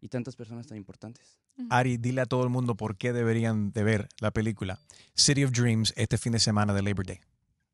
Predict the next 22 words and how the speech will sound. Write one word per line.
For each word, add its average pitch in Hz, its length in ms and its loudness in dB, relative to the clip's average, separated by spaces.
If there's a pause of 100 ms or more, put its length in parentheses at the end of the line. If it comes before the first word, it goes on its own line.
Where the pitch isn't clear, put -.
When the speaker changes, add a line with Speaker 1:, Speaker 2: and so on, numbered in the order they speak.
(200)
Speaker 1:
Eh, 139 1040 2 (160)
bueno, 127 340 0
invito 135 400 0
a 139 60 0
todos 135 600 -2 (200)
a 113 420 -2
ver 123 120 -2
la 127 100 0
película, 120 560 -4
se 113 120 -14
estrena 110 420 -6
el 98 100 -8
treinta 107 280 -8
de 104 80 -4
agosto. 120 520 -6 (1080)
Y 139 760 2
es 165 160 -2
importante 185 440 -2
ver 165 120 2
esta 160 180 -4
película 147 560 -2
porque 120 840 -4